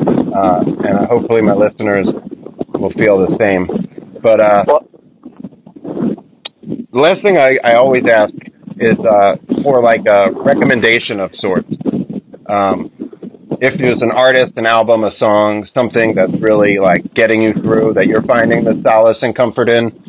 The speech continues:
Speaker 1: at this moment or in general, um, kinda like an off-the-cuff thing, don't think too hard about it.
Speaker 2: Welding by U-Roy.
Speaker 1: Uh, rest in peace.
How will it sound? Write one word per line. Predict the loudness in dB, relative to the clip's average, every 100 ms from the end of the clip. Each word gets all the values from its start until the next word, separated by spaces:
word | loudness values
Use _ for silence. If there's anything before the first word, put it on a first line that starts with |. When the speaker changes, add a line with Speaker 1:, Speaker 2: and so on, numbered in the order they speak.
| _ -6 -2
Speaker 1:
at | 0
this | 0 -2 2
moment | 2 4 0 -2 -10 _ _ _ -16 -6
or | -2 -2
in | -2
general, | 0 2 2 2 -2 -8 -14 -14 _
um, | -4 -4 -2 -4 -4 -8 -8 -2
kinda | 0 2
like | 2
an | 0
off-the-cuff | 0 0 0 -6 0 0 0 -2
thing, | 0 2
don't | -2 -2 -2
think | -4 -2
too | -2
hard | 2 0
about | 2 2 0
it. | -4 -10 -16 -18 -8 -4 -2 -4 -6 -8 -10 -12 -14 -14 -10 -8 -10 -12 -8
Speaker 2:
Welding | -2 0 2 4 4 2 2 0 0 0
by | 0
U-Roy. | 0 2 2 4 4 4 2 -2 _ _ _ _ _ -20 _ _ -20 -20 -20 -20 _ -2
Speaker 1:
Uh, | 2 2 2
rest | 2 0 -2
in | -6
peace. | 0 2 2